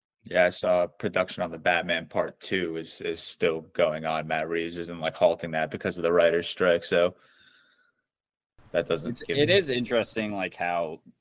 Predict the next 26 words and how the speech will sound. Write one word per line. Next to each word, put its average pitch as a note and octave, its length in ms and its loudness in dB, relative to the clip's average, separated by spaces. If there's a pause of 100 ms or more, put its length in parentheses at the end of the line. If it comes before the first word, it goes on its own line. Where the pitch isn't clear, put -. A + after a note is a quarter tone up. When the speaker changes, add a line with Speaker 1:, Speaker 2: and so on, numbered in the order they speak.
(120)
Speaker 2:
they E2+ 120 -8
pick E2+ 260 -10
and E2 120 -10
choose, D#2 480 -12
like, C#2+ 200 -10
where F2 200 -4
they're D#2+ 200 -6
at D2+ 220 -6
in D2+ 120 -12
production, D2 580 -10
and C#2+ 180 -14
I - 580 -20 (100)
think G#2 100 -8
just - 260 -10
everyone C#2 380 -8
should - 200 -16
stop, C2 400 -8
and C2 120 -16
then B1+ 120 -16
I C2 100 -14
feel - 160 2
Speaker 1:
Well, C#3+ 80 8
Speaker 2:
like D3 80 4
Speaker 1:
may-, D3+ 160 6
maybe, E3+ 400 6
Speaker 2:
things A#2 200 8